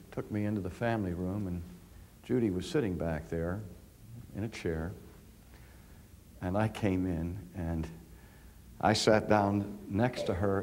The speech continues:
in the chair, and, and dear friends, I had no idea what to say to her. And she looked at me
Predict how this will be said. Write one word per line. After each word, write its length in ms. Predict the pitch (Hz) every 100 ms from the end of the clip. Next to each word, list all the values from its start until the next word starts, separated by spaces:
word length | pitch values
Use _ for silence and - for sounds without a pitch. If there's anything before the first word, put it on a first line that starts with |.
| 101
in 140 | 92
the 60 | 90
chair, 600 | - 120 110 87 87 101 - - - - - 110
and, 200 | 95 -
and 240 | 101 95 95 - 117
dear 140 | 123 131
friends, 320 | 131 117 107 -
I 200 | 156 202
had 440 | 131 107 101 135
no 460 | 220 214 139 117 131
idea 640 | 151 147 214 202 73 104 - - - - - - - - - - - -
what 200 | 113 127
to 80 | 156
say 260 | - 240
to 60 | 185
her. 200 | - - - - - - - - - - - - - - - - - - - - - - - -
And 140 | 123
she 260 | - 220 214
looked 400 | 170 160 165 -
at 160 | - -
me 320 | - -